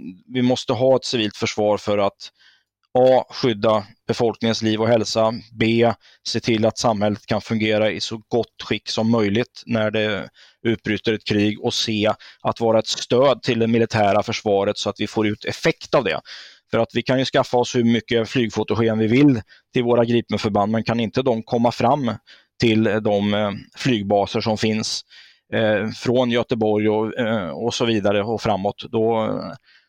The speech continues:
då får man inte ut den effekten som man hade hoppats på och planerat för när det gäller militärförsvaret. Och till, till sist så finns det ju saker som, för, som vi ska förstärka också. När vi ser, vi pratade precis om det, det ryska flygvapnet här. Alltså,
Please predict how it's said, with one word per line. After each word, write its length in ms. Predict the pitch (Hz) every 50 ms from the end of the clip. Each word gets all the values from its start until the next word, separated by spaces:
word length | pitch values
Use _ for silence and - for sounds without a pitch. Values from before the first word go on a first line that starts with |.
| _ _ _ -
då 180 | 117 110 127
får 180 | 120 - - 131
man 120 | 135 131
inte 200 | 131 120 - -
ut 200 | 120 147 139 -
den 140 | - 110 110
effekten 440 | 110 - 107 95 - _ - 110 104
som 180 | - - 104
man 160 | 101 104 104 104
hade 160 | 101 98 101
hoppats 460 | 107 110 - - 120 127 - - -
på 160 | - 107 104
och 80 | 101 -
planerat 440 | - 107 107 104 98 104 110 - -
för 280 | - 98 101 98 98
när 120 | 101 104 101
det 60 | 107
gäller 220 | 104 104 104 98
militärförsvaret. 640 | 104 104 110 - - 92 101 - - - - - - - - - _ _ _ _ _ _ _ _ _ _ _ _ _
Och 120 | - 160
till, 160 | - 151 139 135 - 147 131 - - _ -
till 100 | - 135
sist 380 | - - 117 117 - - -
så 80 | - 131
finns 240 | - 127 123 117 -
det 80 | -
ju 40 | 120
saker 340 | - - 110 104 - - 104
som, 300 | - - 107 104 104 104 - _ - - _ _ _ _ -
för, 100 | 135 117 - - _ _ - 123
som 180 | - - - 123
vi 80 | 117
ska 140 | - - 127
förstärka 540 | - - - - - 101 104 113 - - 151
också. 320 | 113 - _ - - 107
När 100 | 104 104
vi 100 | 104 110
ser, 280 | 107 - - 123 147 139
vi 100 | 117 113
pratade 420 | - - 120 113 - 127 131 135
precis 380 | 131 135 120 - 117 104 - -
om 160 | 101 104 104
det, 160 | 101 101 101 98 - _ - - - - - _ _ _ _
det 100 | - 117
ryska 320 | 110 110 101 - - -
flygvapnet 600 | - - 113 104 101 92 90 90 - - 101 -
här. 240 | - 87 82 78 98 107 - -
Alltså, 540 | - 101 113 - - 110 104 104 98 98